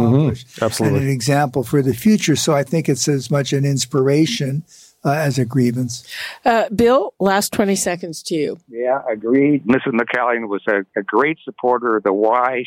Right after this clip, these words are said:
Speaker 4: She helped us launch the Mississauga Y. She was a lifetime member of the, of, uh, sorry, the Mississauga, a chapter of carp. She was a lifetime member of, uh, carp and Zoomer, and really personified what, uh, Moses,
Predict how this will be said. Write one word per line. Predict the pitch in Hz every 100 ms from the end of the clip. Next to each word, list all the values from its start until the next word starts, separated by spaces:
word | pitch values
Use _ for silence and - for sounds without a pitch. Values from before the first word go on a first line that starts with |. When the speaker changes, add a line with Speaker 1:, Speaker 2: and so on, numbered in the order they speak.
| -
Speaker 4:
She | 104 131
helped | 123 -
us | - _ - -
launch | 120 120 123 -
the | 113
Mississauga | 113 - - 123 147 139 131 123
Y. | 127 131 135 123 -
She | 98
was | 87
a | 98
lifetime | 110 127 - 110 113 98 - _ _
member | 104 113 127 135 135 131 147
of | 113 107 -
the, | 113 113 113
of, | 110 104 -
uh, | 110 110
sorry, | 135 117
the | 120
Mississauga, | 117 117 - 214 - - -
a | 92
chapter | - 113 - 98
of | 92
carp. | - 131 131 _ _ -
She | 120 117
was | 110
a | -
lifetime | 110 139 - 120 117 110
member | 127 147 143 131 123
of, | 110 -
uh, | 123 120 117 - _ -
carp | 123 127 127 -
and | 113 107 98
Zoomer, | 117 113 113 110
and | 107
really | 135 127 120 - _ _
personified | - 135 - 143 151 139 - 110 107 104
what, | - 110 110 _ 104
uh, | 107 104 _ _ 107
Moses, | 117 131 123 113 107